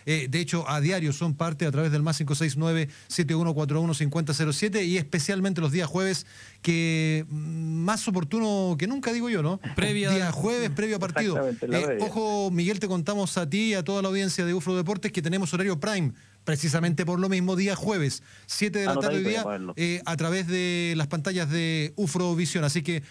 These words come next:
Speaker 1: te dejamos a ti cordialmente invitado y agradecido por este contacto.
Speaker 3: Te quito un minutito, Juan
Speaker 1: Pero
Speaker 3: Pedro.
Speaker 1: por favor, Miguel.
Speaker 3: Y capaz que menos de un minuto.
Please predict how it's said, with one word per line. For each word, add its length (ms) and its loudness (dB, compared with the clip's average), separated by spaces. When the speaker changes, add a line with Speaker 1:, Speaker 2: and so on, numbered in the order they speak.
Speaker 1:
te 80 0
dejamos 460 0
a 100 0
ti 140 0
cordialmente 500 0
invitado 340 0
y 80 2
agradecido 440 2
por 80 2
este 100 -2
contacto. 380 -2
Speaker 3:
Te 100 2
quito 180 2
un 60 6
minutito, 360 4
Juan 120 2
Speaker 1:
Pero 180 4
Speaker 3:
Pedro. 100 0
Speaker 1:
por 80 0
favor, 260 0
Miguel. 300 0
Speaker 3:
Y 80 -4
capaz 240 0
que 100 -4
menos 180 2
de 60 -2
un 60 -2
minuto. 340 -2